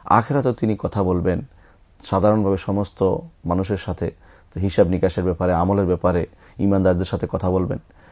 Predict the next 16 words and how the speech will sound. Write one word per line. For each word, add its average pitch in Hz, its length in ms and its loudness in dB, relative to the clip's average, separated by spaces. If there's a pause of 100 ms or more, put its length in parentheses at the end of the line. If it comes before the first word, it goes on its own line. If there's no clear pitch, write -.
(200)
এটা 92 300 2
হাসরের 98 360 2
মাঠে। 92 280 -2 (360)
আবার 127 420 4
জান্নাতে 123 480 0
যারা 101 360 0
যাবে 87 360 0 (380)
তাদের 98 300 2
জন্য 101 260 0
স্পেশালি 95 480 -4
কথা 92 200 -4
বলবেন। 90 280 -2 (380)
আবার 104 220 4
জাহান্নামে 123 440 4
যারা 101 240 6
যাবে 90 320 2